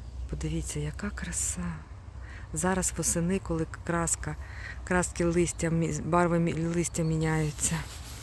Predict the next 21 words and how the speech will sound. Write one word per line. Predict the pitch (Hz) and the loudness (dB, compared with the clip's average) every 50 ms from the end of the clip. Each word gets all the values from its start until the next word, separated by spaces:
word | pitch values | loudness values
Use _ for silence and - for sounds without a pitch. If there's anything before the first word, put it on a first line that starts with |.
| - - - - - - - - | -10 -10 -10 -10 -10 -12 -6 0
Тож | - 202 202 - | 2 2 4 4
йдемо | 190 190 - 196 180 175 196 190 196 190 185 | 2 2 2 2 4 4 6 6 8 8 8
на | 185 185 | 6 6
вихід, | 180 185 247 277 - - 233 208 | 6 6 6 4 4 2 2 4
мене | 175 185 180 175 185 180 | 4 4 6 6 6 6
вже | 175 175 180 175 | 6 4 4 4
чекають, | - - - - - 220 247 254 233 208 - - - - - - - - - - - - - - | 2 0 -2 0 0 2 4 4 4 4 2 0 -6 -8 -12 -12 -10 -10 -10 -10 -10 -12 -6 -2
подзвонили. | - 185 170 165 165 175 175 170 175 175 175 175 170 175 180 170 - - - - - - - - - - - - - - - - - | -2 0 2 2 4 4 6 6 6 6 6 6 6 4 4 2 0 -4 -8 -10 -10 -10 -10 -12 -12 -12 -12 -10 -8 -4 -4 -2 0
Але... | - 151 151 160 175 196 226 254 254 233 233 233 - - - - - - - - - - - - - - - - - - | 2 2 2 4 4 6 8 8 6 6 4 -2 -6 -8 -10 -10 -10 -10 -10 -10 -10 -10 -8 -8 -8 -8 -8 -8 -2 2
я | 196 214 254 | 2 4 6
у | 294 269 | 6 8
захваті. | 240 254 254 254 - 233 233 220 - - 262 - 302 269 - - - - - - - - - - 214 208 196 - - - - | 8 6 6 6 4 2 2 2 2 -2 -4 -2 -2 -2 -2 -4 -8 -10 -10 -10 -8 -6 -4 -2 0 0 0 0 -2 -2 0
І | - 254 | 2 6
таке | - 262 254 - 269 269 | 8 8 8 10 8 8
можна | 262 269 277 233 240 | 10 10 10 10 10
побачити | 226 220 220 196 220 247 254 - - 226 - 226 220 214 - - - - - - - - - - - - - - | 8 6 6 6 6 6 6 6 4 2 4 4 2 2 2 -4 -10 -12 -12 -14 -14 -14 -12 -12 -12 -12 -8 -4
на | - 202 196 | -4 -2 -2
самісінькому | - - 220 214 214 247 247 - 240 226 220 - - 208 208 220 208 - - - - - - - - - - - - - - | 0 2 4 6 8 8 8 8 8 6 8 6 6 6 8 8 6 4 2 -6 -10 -8 -8 -8 -8 -8 -10 -10 -10 -10 -6
краєчку | - - 196 202 202 202 208 233 240 240 - - - 214 | -4 -2 0 2 2 4 6 6 6 4 4 4 4 6
у | 202 - 185 | 6 6 6
промзоні | - - 196 208 208 208 180 180 202 214 226 208 208 214 208 | 6 6 8 8 10 8 8 8 8 8 10 10 10 8 6